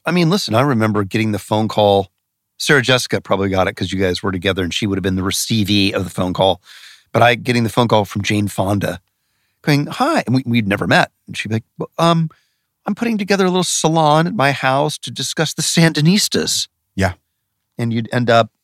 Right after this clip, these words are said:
Speaker 1: over there with, like, you know, two Nobel laureates and Daryl Hannah.
Speaker 2: Tom Hayden. It was,
Speaker 1: Like,
Speaker 2: uh,
Speaker 1: I mean, it was nuts. It was
Speaker 2: <laughs> by the way,
Speaker 1: nuts.
Speaker 2: what a winning combo.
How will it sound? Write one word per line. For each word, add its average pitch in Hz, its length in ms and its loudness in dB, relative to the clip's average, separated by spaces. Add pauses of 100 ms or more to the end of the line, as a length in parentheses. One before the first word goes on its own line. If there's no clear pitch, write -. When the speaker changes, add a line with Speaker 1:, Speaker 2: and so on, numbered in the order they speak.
Speaker 1:
over 113 260 2
there 107 320 2
with, 98 280 -4
like, 98 400 -2 (640)
you 123 80 -2
know, 101 200 -2 (120)
two - 200 -2
Nobel 120 460 4
laureates 110 600 2
and 98 160 -8
Daryl 110 340 0
Hannah. 107 440 -4 (200)
Speaker 2:
Tom 104 260 -2
Hayden. 147 640 4
It 139 220 0
was, 135 360 2
Speaker 1:
Like, 117 140 -2
Speaker 2:
uh, 123 180 -2
Speaker 1:
I 113 240 2
mean, 113 120 -6
it 139 40 -2
was 135 140 -2
nuts. 135 640 2
It - 40 -10
was 139 160 -2
Speaker 2:
<laughs> - 20 -4
by 175 140 6
the 151 80 4
way, - 260 6
Speaker 1:
nuts. 123 100 2
Speaker 2:
what 143 120 4
a 135 60 4
winning 110 480 4
combo. 87 440 -4